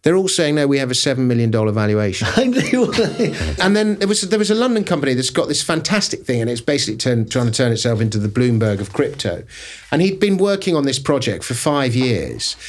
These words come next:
Speaker 1: and it was already up and running, and he was valuing himself at a million. And there are these guys, you know, from elsewhere going, "No, no, seven million."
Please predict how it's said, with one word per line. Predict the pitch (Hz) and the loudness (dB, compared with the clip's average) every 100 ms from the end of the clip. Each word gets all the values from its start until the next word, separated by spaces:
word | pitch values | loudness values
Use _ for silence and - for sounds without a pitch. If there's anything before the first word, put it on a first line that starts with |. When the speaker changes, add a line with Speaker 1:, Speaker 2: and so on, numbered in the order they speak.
| - - | -6 -2
Speaker 1:
and | 131 | 0
it | |
was | 139 165 | 0 2
already | 175 151 | 2 2
up | 135 127 | 0 0
and | 131 | 0
running, | 135 131 92 110 - - | 0 0 -2 -6 -10 -6
and | - 175 | 0 2
he | 233 | 2
was | 196 | 0
valuing | 170 160 151 143 | 0 2 2 2
himself | 143 143 131 165 156 156 | 0 0 0 0 0 0
at | |
a | 160 | 0
million. | 214 262 131 - - _ - - - | 2 2 0 -4 -16 _ -14 -12 -2
And | 160 | 2
there | 175 | 2
are | 175 | 2
these | 170 170 | 0 0
guys, | 220 214 185 - - 160 | 0 2 0 -4 -4 0
you | 180 | 0
know, | 165 | 2
from | - 165 | 0 2
elsewhere | 156 151 175 139 | 0 0 0 2
going, | 127 170 | 0 0
"No, | 220 | 2
no, | 240 196 | 0 0
seven | - 196 202 | -2 0 0
million." | 208 123 - | 0 -2 -4